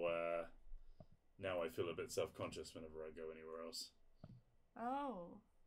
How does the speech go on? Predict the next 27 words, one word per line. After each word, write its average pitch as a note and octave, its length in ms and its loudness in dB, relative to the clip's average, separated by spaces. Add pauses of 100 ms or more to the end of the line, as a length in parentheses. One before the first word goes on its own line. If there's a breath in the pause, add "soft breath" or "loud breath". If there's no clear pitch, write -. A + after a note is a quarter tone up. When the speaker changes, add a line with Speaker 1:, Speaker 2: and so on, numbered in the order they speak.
Speaker 2:
it - 60 -16
doesn't G#3 360 -8
go. G#3 80 -4 (420)
Speaker 1:
But, A#2+ 240 6
but B2+ 260 8
look, A2 180 6 (100)
the A2 80 4
point B2 240 10
is, F#2 340 4 (280)
you A2+ 120 0
know, F2+ 140 2 (680)
sh-, - 240 -8
she G3 260 6
had F3 160 12
a D#3 120 12
happy D3+ 260 6
life. G2 240 8 (360)
The, B2 180 4 (360 soft breath)
the A#2+ 60 6
day G3 520 12
that E3 100 8
I D3+ 100 10
saw D3 340 12
her C#3+ 60 12
before C3 400 6
she C3 160 2
went B2 220 6